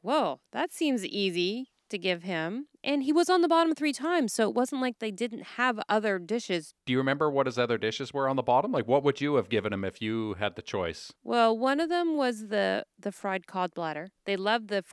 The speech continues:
Speaker 1: crispy part, but the, remember the sauce he made with, uh, salt cod was too, way, way too salty.
Speaker 2: Right, right.
Speaker 1: So that was one. So,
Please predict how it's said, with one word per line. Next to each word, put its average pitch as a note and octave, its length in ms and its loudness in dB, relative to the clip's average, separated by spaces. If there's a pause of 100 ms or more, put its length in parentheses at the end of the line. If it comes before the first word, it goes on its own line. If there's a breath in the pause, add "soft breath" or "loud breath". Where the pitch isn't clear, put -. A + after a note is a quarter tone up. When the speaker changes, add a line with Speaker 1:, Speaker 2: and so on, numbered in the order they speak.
Speaker 1:
crispy B3 280 -4
part, G#3+ 160 2
but F#3 160 -4
the, F#3+ 120 0 (120)
remember G#3 260 0
the F#3+ 260 0
sauce G#3 520 -2
he A3 140 -4
made F3 320 -2
with, E3+ 260 -4
uh, E3 180 0
salt - 360 -6
cod F3+ 280 -4
was E3 160 -4
too, F#3 480 -2
way, F3 320 4
way E3 220 2
too F3+ 180 -8
salty. C#3 340 -6
Speaker 2:
Right, E2+ 240 -6
right. D#2+ 200 -6 (100)
Speaker 1:
So F3+ 320 2
that F3 220 0
was F#3 160 0
one. F3 400 0
So, A#3 420 -2